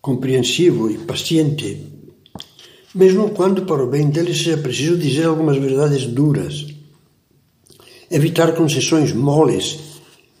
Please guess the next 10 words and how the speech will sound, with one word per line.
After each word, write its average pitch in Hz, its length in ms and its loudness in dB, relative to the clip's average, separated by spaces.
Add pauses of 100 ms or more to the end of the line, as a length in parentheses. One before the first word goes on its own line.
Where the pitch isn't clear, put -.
(200)
e - 80 -8
tomar 151 360 2
atitudes 147 560 0
enérgicas, 143 960 -2 (560)
mas 127 240 -6
sem 170 320 4
perder 135 380 0
a 123 80 -2
paz 135 320 -4
interior. 113 920 -2